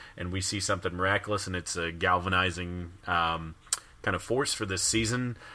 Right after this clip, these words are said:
Um, but, I mean, it's, it's the talent gap between Tulsa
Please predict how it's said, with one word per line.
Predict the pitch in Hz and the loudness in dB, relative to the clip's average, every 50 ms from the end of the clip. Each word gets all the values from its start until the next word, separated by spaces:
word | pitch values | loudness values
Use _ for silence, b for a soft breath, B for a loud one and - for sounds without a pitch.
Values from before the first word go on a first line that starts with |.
| B B B | B B B
Um, | - 95 92 90 87 85 85 82 - | 6 8 8 8 8 6 2 0 0
but, | 104 98 - - | 0 0 2 0
I | 104 | 0
mean, | 104 104 98 107 | 0 2 2 2
it's, | 127 123 - - - - - | 2 2 0 0 -2 0 0
it's | 107 113 - - - - - - - - - - - - - - - | 0 2 2 2 0 0 -2 -6 -10 -18 -20 -20 -20 -20 -20 -8 -4
the | - 113 | -2 -2
talent | - - - 139 139 151 170 175 156 139 - 104 | -2 2 4 6 6 6 6 4 0 -2 -2 2
gap | 101 104 101 92 90 - - - - - | 4 6 6 6 6 4 0 -12 -12 -8
between | - 104 - - - 104 101 98 92 90 | -6 -6 -4 -2 0 0 2 2 0 -2
Tulsa | - - 107 107 107 - - 104 98 92 87 | -2 0 0 0 0 2 4 4 4 4 4